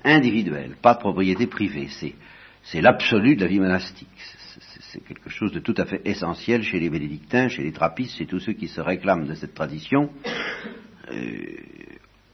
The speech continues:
l'individualisme, le, la propriété privée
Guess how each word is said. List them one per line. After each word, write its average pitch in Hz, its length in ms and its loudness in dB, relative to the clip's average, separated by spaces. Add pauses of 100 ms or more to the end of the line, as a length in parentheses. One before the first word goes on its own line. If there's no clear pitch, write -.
(580)
l'individualisme, 110 1120 6
le, 95 340 2
la 78 200 -2
propriété 101 500 2
privée 127 600 4